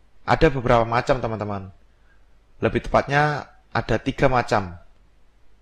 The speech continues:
Yang pertama adalah vertex di sini. Sama ya seperti sebelumnya, titik-titik inilah yang kita sebut dengan vertex. Lalu sebelah vertex ada segmen, sama seperti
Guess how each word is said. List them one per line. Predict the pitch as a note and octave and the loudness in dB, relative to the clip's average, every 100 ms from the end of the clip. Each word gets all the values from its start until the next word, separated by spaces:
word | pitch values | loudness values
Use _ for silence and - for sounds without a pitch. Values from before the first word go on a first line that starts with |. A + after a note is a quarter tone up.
| _ _ - - - - - - | _ _ -20 -20 -20 -20 -18 -8
Yang | A2+ A#2+ | -4 0
pertama | A2 C#3 C#3 | 2 2 2
adalah | A2+ A#2+ C3+ | 4 2 4
vertex | A2+ - G#2 - - - | 0 0 0 0 -8 -12
di | - | -10
sini. | - E2+ F2+ - - - - _ _ _ _ _ _ - | -8 -8 -6 -8 -10 -20 -20 _ _ _ _ _ _ -4
Sama | G2+ A2 A#2+ A2 | -2 0 2 2
ya | B2 | 2
seperti | - - - G2+ | -2 -10 -8 -8
sebelumnya, | - G#2 F#2+ G2 A2+ B2 - | -8 -8 -6 -6 -8 -8 -18
titik-titik | - G2 F#2+ - G#2 - | -10 -6 -6 -6 -6 -6
inilah | G2+ G#2+ A2 G2+ F#2+ | -4 -2 0 0 -4
yang | F#2+ | -6
kita | F2+ | -8
sebut | - - - | -10 -12 -8
dengan | F#2+ F#2 | -6 -6
vertex. | - - E2+ - - - - - - _ - _ - - _ - - G#2 | -8 -8 -12 -12 -20 -20 -20 -20 -20 _ -20 _ -20 -20 _ -20 -6 -2
Lalu | G#2 A2+ | 0 0
sebelah | - A2+ G#2 G2+ G2 | -4 -2 0 0 -4
vertex | - G#2 - A#2+ - | -4 -4 0 -2 -2
ada | - - A2 G2+ | -8 -6 -4 -4
segmen, | - D3 - C3+ G#2+ F#2+ - - _ _ _ - | -2 -4 -2 -2 -4 -6 -20 -20 _ _ _ -20
sama | - B2+ B2 B2+ | -6 -2 2 0
seperti | - - A#2 | 0 -4 -2